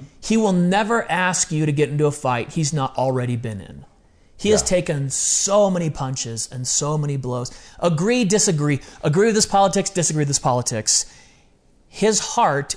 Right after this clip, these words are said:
Speaker 1: is in the right place. Is he perfect? No. Has he made mistakes? Of course. All of us do.
Speaker 2: Totally.
Speaker 1: And if you get to know him, he loves people.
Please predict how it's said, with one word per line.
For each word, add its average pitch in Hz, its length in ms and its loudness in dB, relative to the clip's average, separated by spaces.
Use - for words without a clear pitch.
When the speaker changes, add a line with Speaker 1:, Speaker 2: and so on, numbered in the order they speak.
Speaker 1:
is 143 180 2
in 131 100 0
the 131 80 -2
right 123 300 -4
place. - 500 -4
Is 185 140 2
he 190 60 0
perfect? 349 580 -2
No. 392 520 0
Has 180 140 0
he 185 60 2
made 170 140 0
mistakes? 185 440 -2
Of - 120 -10
course. 294 460 0
All 320 200 2
of 175 100 -2
us 160 140 -2
do. 127 280 -4
Speaker 2:
Totally. 247 380 0
Speaker 1:
And 139 500 -2
if 226 260 0
you 220 180 2
get 175 280 0
to 190 100 -2
know 170 260 2
him, 110 460 -6
he 143 160 -2
loves 127 460 -2
people. - 580 -14